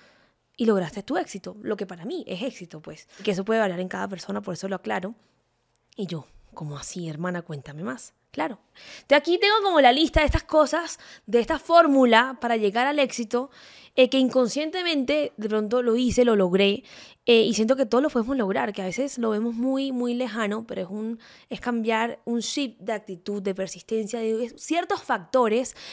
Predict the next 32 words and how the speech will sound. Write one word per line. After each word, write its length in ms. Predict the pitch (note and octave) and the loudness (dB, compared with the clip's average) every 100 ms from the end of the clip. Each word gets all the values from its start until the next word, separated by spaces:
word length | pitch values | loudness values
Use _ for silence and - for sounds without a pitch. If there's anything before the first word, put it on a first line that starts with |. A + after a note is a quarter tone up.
| - - - | -18 -10 6
para 220 | C4 A#3+ | 6 8
poder 340 | B3 B3 C4 - - | 6 6 0 -12 2
romper 640 | C#4+ E4 C#4 E4+ G4 F#4+ | 6 6 4 6 6 4
ciertas 480 | - F4 F4+ F#4+ F4 | -2 0 2 0 0
creencias 360 | B3 A#3+ C#4 | 2 2 2
limitantes 440 | D4+ B3 G3 F#3+ B3 | -2 -4 -4 -6 -6
que 100 | B3+ | -6
tenemos, 380 | G3 F3+ A3+ A3+ | -8 -8 -10 -12
que 80 | |
eso 100 | F#3 | -12
lo 80 | G#3+ | -8
hemos 180 | A3 A3+ | -6 -6
hablado 240 | G#3+ E3+ | -6 -4
anteriormente, 720 | F#3 G#3 F#3 F3 G3+ F3+ G#3 B3 - - - _ | -4 -4 -4 -2 -4 -4 -8 -10 -18 -20 -20 _
para 160 | B3+ A#3+ | 2 4
poder 180 | B3 | 4
lograr 380 | C#4 C#4 C4 C4 | 4 2 2 -2
eso 340 | - A3 - B3+ | -6 -8 -6 -6
que 140 | G#3+ | -6
queremos 380 | F#3+ F#3 G3 G3+ | -6 -6 -6 -8
en 80 | F3+ | -10
esta 240 | D3 F#3 | -8 -10
vida. 280 | D3+ - - _ _ _ _ | -14 -20 -20 _ _ _ _
¿Listo? 360 | A3 G3+ - - _ _ _ _ _ _ _ - - - - - | -10 -10 -12 -20 _ _ _ _ _ _ _ -20 -20 -20 -6 2
Entonces 320 | A#3+ B3 C4 | 6 8 8
vamos 260 | C#4+ F#4 | 8 6
a 80 | F4 | 4
ir 220 | C4+ B3 | 2 2
paso 320 | D4+ D4 D#4+ D#4 | 0 2 4 4
a 140 | C#4+ | 4
paso. 480 | A#3 G3 G3+ A#3 C#4+ _ _ _ _ _ _ _ | 2 2 -2 -6 -10 _ _ _ _ _ _ _
Y 360 | - G4+ G4+ | 0 2 2